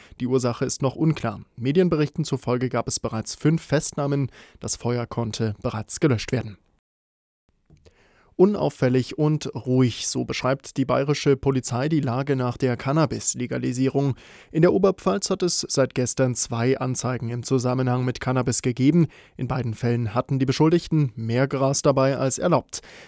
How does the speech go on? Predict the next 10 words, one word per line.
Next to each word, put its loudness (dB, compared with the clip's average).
Beispielsweise 4
in 2
München 2
seien 4
keine 0
Verstöße -2
festgestellt 2
worden, 4
hieß 2
es. 2